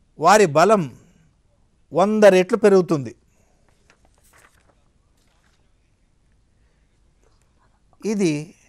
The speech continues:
ఆహార ప్రాసెసింగ్ లేదా ఎగుమతి అయిన రైతులు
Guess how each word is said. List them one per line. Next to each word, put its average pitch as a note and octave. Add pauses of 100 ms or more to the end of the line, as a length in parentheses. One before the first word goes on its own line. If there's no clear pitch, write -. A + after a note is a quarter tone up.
(1300)
ఆహార G3+
ప్రాసెసింగ్ F#3 (960)
లేదా D#3+ (1080)
ఎగుమతి G#3
అయిన G3+
రైతులు F3